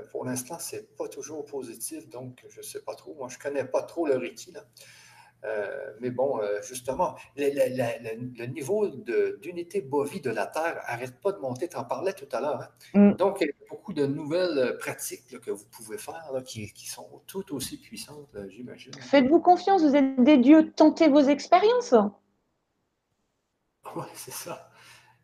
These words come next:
Speaker 1: Ici, Marc me dit, « Le hasard a voulu que cette nuit, j'ai vu une souris hors norme qui parlait. C'était sûrement un signe de vous trouver ce soir. »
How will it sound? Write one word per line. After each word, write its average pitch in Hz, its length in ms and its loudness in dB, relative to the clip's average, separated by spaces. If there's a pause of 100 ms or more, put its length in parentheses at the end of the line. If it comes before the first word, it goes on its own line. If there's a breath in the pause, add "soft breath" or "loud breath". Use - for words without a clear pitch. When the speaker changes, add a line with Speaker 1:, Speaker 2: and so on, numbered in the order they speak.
Speaker 1:
Ici, 131 300 -6
Marc 156 260 -6
me 123 140 2
dit, « 117 200 -4
Le 131 140 8
hasard 147 260 2
a 131 80 0
voulu 123 320 0
que 123 120 -4
cette 127 240 -6
nuit, 151 200 -2
j'ai 123 160 -2
vu 120 140 -4
une 143 100 -4
souris 131 400 -6
hors 143 300 2
norme 156 300 -6
qui 123 140 -10
parlait. 123 400 -4
C'était 123 340 -6
sûrement 127 520 -4
un 113 140 -8
signe 165 480 -10 (500)
de 113 60 -6
vous 113 180 -8
trouver 143 320 -4
ce - 140 -4
soir. » - 420 -6